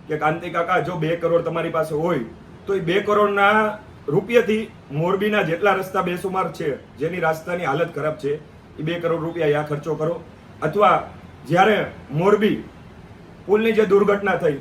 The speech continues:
તેમાં મૃત્યુ પામ્યા છે, એ બે કરોડ રૂપિયા ત્યારે તમારે યા સહાય કરવાની જરૂર હતી, ના કે ખોટા આવા ચેલેન્જ કરીને મોરબી અથવા ગુજરાતની જનતાને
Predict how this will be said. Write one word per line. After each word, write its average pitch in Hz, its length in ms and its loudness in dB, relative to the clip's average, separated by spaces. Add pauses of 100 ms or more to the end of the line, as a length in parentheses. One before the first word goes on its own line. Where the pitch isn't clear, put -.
(120)
તેમાં 185 260 -2
મૃત્યુ 190 320 -2
પામ્યા 170 320 -2
છે, 147 160 -6 (680)
એ 196 80 -2
બે 196 200 6
કરોડ 202 240 0
રૂપિયા 190 460 0 (180)
ત્યારે 170 440 0 (280)
તમારે 175 280 -2
યા 160 140 0
સહાય 170 260 2
કરવાની 170 360 -2
જરૂર 170 300 -2
હતી, 175 300 -6 (320)
ના 147 140 -4
કે 175 160 -4
ખોટા 165 260 -4
આવા 165 220 2
ચેલેન્જ 160 420 -4
કરીને 165 420 -4 (500)
મોરબી 190 360 0
અથવા 156 300 -2
ગુજરાતની 170 460 -4
જનતાને 156 640 -2